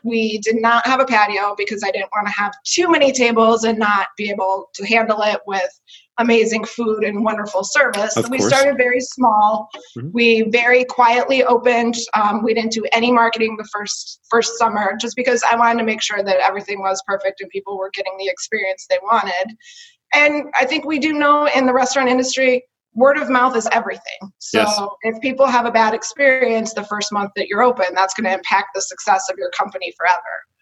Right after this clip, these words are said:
Speaker 2: Mm-hmm.
Speaker 1: Um, so yeah, we opened very slowly and just worked on building those relationships. Um, I do have a P R team that I hired right before <laughs> covid. So right after, uh, Valentine's Day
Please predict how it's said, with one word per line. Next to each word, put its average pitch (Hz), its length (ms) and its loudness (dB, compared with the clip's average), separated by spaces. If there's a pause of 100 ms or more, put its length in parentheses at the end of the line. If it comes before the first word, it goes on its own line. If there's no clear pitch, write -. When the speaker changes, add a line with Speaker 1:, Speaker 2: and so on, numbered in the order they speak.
Speaker 2:
Mm-hmm. 110 200 -6
Speaker 1:
Um, 196 400 -2
so 254 160 2
yeah, 247 180 2
we 254 380 -4
opened 262 300 2
very 254 200 6
slowly 247 600 2
and 220 120 -2
just 214 220 -10 (400)
worked 233 240 -2
on 233 120 2
building 226 300 0
those 220 220 -8
relationships. 226 840 -6 (140)
Um, 208 380 -2 (360)
I 226 100 4
do 262 140 -4
have 262 160 4
a 247 60 2
P 247 180 2
R 254 180 2
team 254 280 -2
that 226 120 2
I 214 120 2
hired 226 560 0 (420)
right - 300 0
before 277 340 4
<laughs> 262 240 2
covid. 247 560 2
So 214 640 0 (380)
right 233 180 4
after, 233 480 4
uh, 214 420 2
Valentine's 214 640 -2
Day 202 380 -4